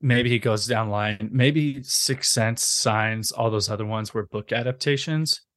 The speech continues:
I wasn't, I, I wasn't aware of it. When I watched Old, I realized it said based off the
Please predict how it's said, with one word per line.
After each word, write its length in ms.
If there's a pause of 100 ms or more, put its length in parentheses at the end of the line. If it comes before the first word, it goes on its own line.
I 100
wasn't, 400
I, 200
I 60
wasn't 280
aware 260
of 80
it. 160
When 140
I 60
watched 360
Old, 460
I 60
realized 640
it 80
said 280
based 300
off 260
the 260